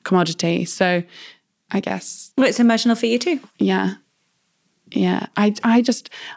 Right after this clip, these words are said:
Speaker 1: I had to tell the farmers, a group of farmers, that the hide collector couldn't come and collect from them anymore because, from the abattoir that they were using, because the worth of the raw material went down, the cost of diesel came up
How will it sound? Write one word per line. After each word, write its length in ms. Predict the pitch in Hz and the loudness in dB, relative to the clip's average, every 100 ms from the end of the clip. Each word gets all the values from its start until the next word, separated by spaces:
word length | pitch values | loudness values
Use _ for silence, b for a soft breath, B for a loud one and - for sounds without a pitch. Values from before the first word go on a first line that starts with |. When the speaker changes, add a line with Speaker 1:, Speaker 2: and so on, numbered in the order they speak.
| B | B
Speaker 1:
I 140 | 214 | 0
had 140 | 214 - | 0 0
to 80 | 196 | -2
tell 220 | - 180 | 0 0
the 80 | 170 | -2
farmers, 680 | - 165 160 165 160 - - _ _ _ - | 0 0 2 2 -2 -6 -14 _ _ _ -6
a 80 | 180 | -2
group 180 | 180 | -2
of 80 | 175 | -2
farmers, 500 | - 175 170 180 180 | 0 2 2 0 -2
that 260 | - 170 - - | -4 -6 -6 -10
the 140 | - | -6
hide 240 | 180 180 175 | -2 -2 -4
collector 340 | - - - | -6 -6 -8
couldn't 220 | 185 180 | -4 -4
come 160 | - 175 | -2 -2
and 100 | 180 | -2
collect 300 | - 170 - | -2 -4 -4
from 160 | - 185 | -2 0
them 140 | 185 | 2
anymore 420 | 185 185 165 165 | 4 4 2 0
because, 600 | 185 185 185 170 170 - - | -2 -2 0 0 0 -6 -2
from 180 | 185 170 | 0 2
the 140 | 165 | 0
abattoir 280 | 180 170 175 | 0 0 0
that 160 | 170 | 0
they 100 | 180 | 0
were 80 | 170 | 0
using, 540 | 165 175 175 175 160 175 B B B B | 2 2 2 0 -4 -6 B B B B
because 520 | 196 185 180 170 165 - B B _ | -2 2 2 2 0 -6 B B _
the 280 | 196 180 175 175 | 2 2 2 0
worth 200 | 202 190 | 0 0
of 100 | 185 | -2
the 60 | 180 | 0
raw 120 | 175 | 0
material 340 | 165 165 160 | 0 0 0
went 180 | 170 165 | 0 -2
down, 300 | 170 165 165 | -2 0 0
the 80 | 175 | -2
cost 300 | - 160 - | -4 -4 -2
of 260 | 170 - - _ _ _ _ - | -4 -6 -20 _ _ _ _ -2
diesel 240 | 175 165 | 0 0
came 240 | - 175 | 0 2
up 380 | - 165 - - | 2 0 -2 -10